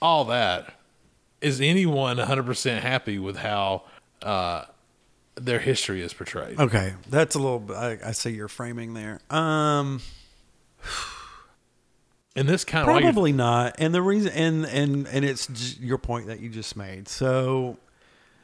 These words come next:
Speaker 2: uh, I'm sure that the neo-Nazis of Germany probably feel like they're not being represented correctly.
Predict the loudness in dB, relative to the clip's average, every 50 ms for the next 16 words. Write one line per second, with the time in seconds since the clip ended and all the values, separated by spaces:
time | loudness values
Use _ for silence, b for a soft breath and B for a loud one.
0 | b b b _ _ 2 4 4 4 4 4 4 2 0 0 0 0 0 0 0
1 | 2 2 2 4 2 2 2 2 0 -2 -2 -2 0 0 0 2 0 0 0 0
2 | -2 -2 -4 -6 -6 -6 -6 -8 -10 -10 -8 -8 -8 -6 -6 -8 -8 -8 -8 -10
3 | -8 -6 -4 -4 -4 -4 -6 -8 -10 -10 -10 -10 -8 -8 -6 -6 -6 -8 -8 -8
4 | -8 -6 -6 -6 -6 -6 -8 -10 -10 -8 -6 -6 -6 -6 -6 -6 -8 -8 -8 -8
5 | -6 -6 -6 -6 -6 -8 -8 -10 -8 -4 -2 -2 -2 0 0 0 2 2 0 0
6 | -2 -4 -2 0 0 2 2 0 0 -2